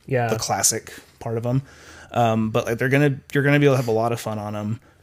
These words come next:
Speaker 1: They're
Speaker 2: Um,
Speaker 1: beautiful looking
Speaker 2: they're
Speaker 1: bikes,
Speaker 2: beautiful.
Speaker 1: too.
Speaker 2: They're absolutely gorgeous, uh, bikes.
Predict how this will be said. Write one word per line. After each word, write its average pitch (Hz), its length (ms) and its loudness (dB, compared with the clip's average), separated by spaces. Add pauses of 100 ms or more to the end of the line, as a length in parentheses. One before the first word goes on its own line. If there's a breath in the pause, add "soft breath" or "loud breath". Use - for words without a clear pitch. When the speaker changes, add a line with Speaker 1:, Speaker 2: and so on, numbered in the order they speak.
(180 loud breath)
Speaker 1:
They're 104 240 0
Speaker 2:
Um, 101 180 0
Speaker 1:
beautiful 123 400 -2
looking 107 220 -4
Speaker 2:
they're 113 160 0
Speaker 1:
bikes, 113 100 0
Speaker 2:
beautiful. 131 360 4
Speaker 1:
too. 107 40 4
Speaker 2:
They're 107 180 -2 (220)
absolutely 127 420 2
gorgeous, 107 400 -4 (360)
uh, 104 160 0
bikes. 104 600 -2